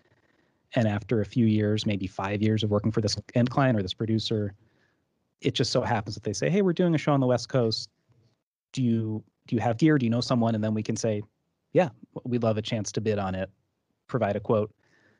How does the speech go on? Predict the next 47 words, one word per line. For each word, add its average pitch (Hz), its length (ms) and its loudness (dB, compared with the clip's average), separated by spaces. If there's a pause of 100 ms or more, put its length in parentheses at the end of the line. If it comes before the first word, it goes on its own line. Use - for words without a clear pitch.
It's 147 160 -6
not 160 160 4
always 135 380 4
easy 135 480 0
when 113 420 -4 (120)
sometimes 110 500 -6
clients 104 400 -6
want 104 260 -4 (520)
to 120 80 -4
just 110 180 -6
hire 110 280 -2
a 98 60 -6
full 101 180 -8
service 113 320 -6
production 110 380 -4
company 101 300 -10
that 95 120 -6
does 95 220 -6
the 104 120 -6
entire 95 380 -6
event. 131 300 0 (400)
They 120 80 0
don't 110 160 0
wanna 107 180 0
piecemeal 107 440 -2
it 101 80 -2
out. 98 260 -6 (640)
But 104 240 0 (160)
on 117 100 -2
the 107 140 0
other 202 160 2
hand, 117 240 -2
sometimes 117 320 -6
we 107 80 -6
benefit 123 340 -4
from 101 160 -10
that. 92 220 -8
There's 101 220 -6
a 110 40 -6
lot 98 140 -4
of 95 80 -6
technical 110 440 -6
directors 101 460 -6
out 95 160 -8
there 98 240 -4
that 92 160 -4
love 107 480 0